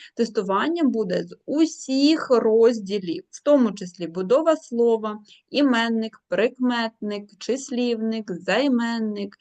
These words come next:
те, що ми з вами вчили. Текст, тобто все, що ми з вами вчили,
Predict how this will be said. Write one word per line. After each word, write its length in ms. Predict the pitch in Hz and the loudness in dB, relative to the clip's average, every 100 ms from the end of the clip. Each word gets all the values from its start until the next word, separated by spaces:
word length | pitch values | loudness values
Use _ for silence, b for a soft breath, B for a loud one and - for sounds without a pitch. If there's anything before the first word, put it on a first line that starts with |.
| B B B | B B B
те, 260 | 226 269 370 | 0 0 0
що 280 | - 247 202 | -4 -6 -4
ми 300 | 196 240 294 | -2 -4 -4
з 160 | 202 185 | -8 -8
вами 380 | 190 240 233 226 | -6 -2 -2 -4
вчили. 420 | - - 190 165 165 _ _ _ _ _ _ | -8 -4 -2 -2 -6 _ _ _ _ _ _
Текст, 640 | - 233 254 254 - - - | 0 2 0 -4 -16 -20 -10
тобто 340 | - 220 - 190 | -4 -4 -4 -8
все, 520 | 185 - - 226 185 | -8 -8 0 2 0
що 240 | 180 - | -6 -12
ми 140 | 175 180 | -10 -8
з 60 | |
вами 220 | 170 - 175 | -8 -8 -10
вчили, 440 | - - 311 453 | -6 0 2 2